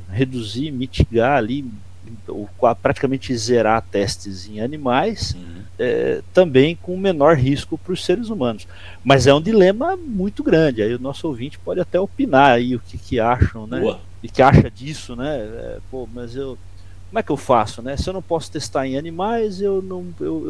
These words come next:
Speaker 1: eu não posso também testar em seres humanos, né?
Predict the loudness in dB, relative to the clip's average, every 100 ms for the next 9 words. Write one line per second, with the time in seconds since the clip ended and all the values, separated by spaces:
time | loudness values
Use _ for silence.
0 | -6 -8 -10 -6 -2 -2 -2 -4 -4 -4
1 | -8 -14 -18 -18 -4 -2 0 2 0 -2
2 | -8 -10 -10 -14 -18 -6 0 2 4 2
3 | 2 0 0 0 4 4 2 -8 -10